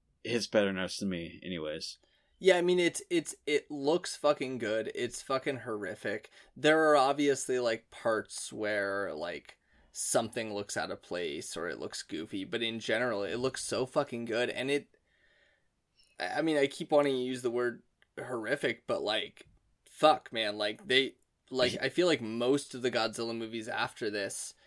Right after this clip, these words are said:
Speaker 2: you don't think about the humans, but in this one, like, you have
Speaker 1: Yeah.
Speaker 2: that iconic scene you mentioned earlier of the,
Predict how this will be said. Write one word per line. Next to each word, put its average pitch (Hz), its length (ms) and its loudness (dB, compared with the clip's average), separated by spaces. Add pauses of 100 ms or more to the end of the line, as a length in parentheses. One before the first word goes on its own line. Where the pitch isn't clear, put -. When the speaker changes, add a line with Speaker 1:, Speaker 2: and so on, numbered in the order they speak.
(360)
Speaker 2:
you 139 160 -2
don't 135 280 2
think 127 320 -2
about 117 300 0
the 104 60 -10
humans, - 640 -6
but 120 140 -2
in 117 80 -2
this 127 200 -2
one, 107 200 -2
like, 95 220 -6
you 110 120 -4
have 110 120 6
Speaker 1:
Yeah. 101 160 12
Speaker 2:
that - 200 -4
iconic 117 720 0
scene 113 380 -4
you 107 140 -4
mentioned 101 360 -6
earlier 95 500 -2
of 95 200 -8
the, 95 260 -4